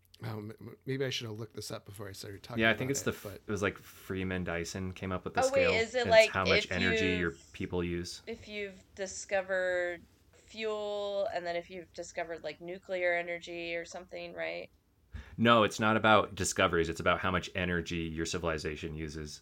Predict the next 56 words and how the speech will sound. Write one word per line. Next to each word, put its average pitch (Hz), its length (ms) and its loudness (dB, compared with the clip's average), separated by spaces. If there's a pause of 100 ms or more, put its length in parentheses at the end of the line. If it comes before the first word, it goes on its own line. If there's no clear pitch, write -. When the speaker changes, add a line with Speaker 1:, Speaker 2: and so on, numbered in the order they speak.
(120)
Speaker 3:
Oh, - 40 -6
Speaker 2:
So 80 220 -2
Speaker 3:
is - 140 -12
it? - 100 -20
Speaker 2:
we 98 140 2
don't 101 180 4
even 95 220 0
use 90 180 0
the 90 160 2
energy 90 360 2
that 82 140 2
our 82 160 4
own 78 160 -4
planet 82 380 -6
produces. 90 600 -4
And 85 120 -4
to 82 80 -6
go 80 200 0
up 82 140 0
on 87 120 -2
the 85 60 -4
scale, 87 260 -2
you 85 80 0
have 80 100 -6
to - 60 -16
do 78 140 -8
that. 95 260 4
And 87 100 -2
then 85 240 0
you 82 80 -4
have 82 80 -6
to - 60 -14
be 85 80 -2
able 85 100 0
to 82 80 -6
use 82 220 -6
all - 180 -2
the 82 140 -4
energy 82 240 -4
from 78 160 -10
your 76 80 -10
sun, 113 460 0 (280)
and 87 120 -4
then 80 100 -2
all 80 100 0
the 80 100 -4
energy 78 300 -6
from 78 160 -10
your 73 80 -10
solar 101 300 0
system. 90 440 -6 (240)
Speaker 3:
Hmm. 95 60 -14 (500)
Speaker 1:
Yeah, 151 200 0
we're, 151 220 -2
like, 202 360 -2
a 151 120 -2